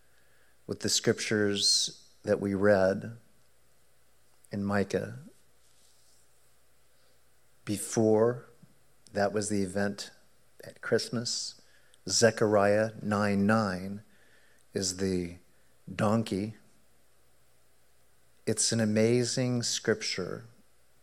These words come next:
That is unfolding. And so as he has this being done, obliged by his disciples,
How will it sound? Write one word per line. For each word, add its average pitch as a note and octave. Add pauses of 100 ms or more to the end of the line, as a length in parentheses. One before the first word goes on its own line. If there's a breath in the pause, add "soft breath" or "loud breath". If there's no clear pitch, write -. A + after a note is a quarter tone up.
(420)
That G2
is F#2+
unfolding. F#2 (3000 soft breath)
And A#2+
so C3
as A#2+
he A#2+
has A2 (100)
this A#2
being A#2
done, A2+
obliged G#2
by G#2+
his G2+
disciples, A2